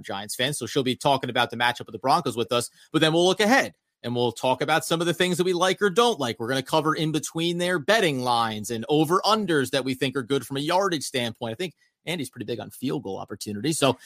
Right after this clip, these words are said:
we're gonna keep an eye on all that stuff. So YouTube's gonna kinda also give us some of that feather in between. So a lot of, we're really excited to <laughs> finally get into the spot,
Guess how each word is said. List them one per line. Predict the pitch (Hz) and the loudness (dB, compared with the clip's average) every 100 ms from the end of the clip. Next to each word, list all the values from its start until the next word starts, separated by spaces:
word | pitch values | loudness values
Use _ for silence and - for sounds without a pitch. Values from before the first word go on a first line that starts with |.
| - | 4
we're | 214 | 6
gonna | 233 180 | 6 4
keep | 233 | 4
an | 220 | 4
eye | 185 185 | 4 4
on | 170 | 4
all | 160 156 | 2 2
that | 143 | 0
stuff. | - 127 - | 2 0 2
So | 123 113 - - | -2 -2 -8 -4
YouTube's | 131 185 - 185 147 | 0 0 0 -2 0
gonna | 156 | 0
kinda | - 151 139 | 0 0 2
also | - 147 - 131 | 0 -2 -2 -4
give | 139 | -4
us | 135 | -4
some | - 131 | -4 -4
of | |
that | 123 | -4
feather | - 135 127 127 | -2 -2 0 -2
in | 120 | -4
between. | 113 147 110 | -4 -2 -2
So | 123 | -2
a | 120 | 2
lot | 156 185 | 4 4
of, | 165 | 6
we're | 175 | 6
really | 233 | 6
excited | 175 - 180 156 | 4 4 4 4
to | 143 | -2
<laughs> | |
finally | - 147 196 180 180 | 0 2 4 2 0
get | 147 196 180 | 0 0 2
into | 175 147 170 | 0 0 -2
the | 151 | -2
spot, | 127 - 160 156 127 | -2 -2 2 4 4